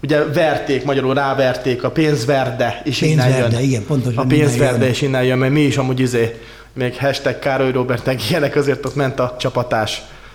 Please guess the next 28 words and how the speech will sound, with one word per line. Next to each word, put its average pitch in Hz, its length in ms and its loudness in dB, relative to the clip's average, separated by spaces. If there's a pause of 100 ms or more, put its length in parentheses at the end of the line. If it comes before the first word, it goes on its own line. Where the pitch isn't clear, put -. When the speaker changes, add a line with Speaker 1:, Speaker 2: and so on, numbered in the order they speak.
(140)
Speaker 1:
Igen, 131 280 0
ott 127 120 -4
azért 139 300 0
ott - 420 -4
ka-, - 180 0
a - 60 0
kalapács 170 480 0
az 139 140 0
igencsak 127 400 -2
erőteljesen 120 560 -2
részt 117 220 -4
vett - 280 -4 (120)
a - 120 -8
pénznyomtatásban. 113 1000 -4 (1500)
Speaker 2:
Érdekes 202 440 0
még 160 180 2
például 147 360 2
a 143 80 4
monet-, 160 420 2
monetáris 131 680 2
szónak 120 460 0
az 117 160 -2
eredete 113 520 -2
is, 113 180 -4
hogyha 127 220 -2
megnézi 117 440 0
az 120 160 -2
ember. 139 480 0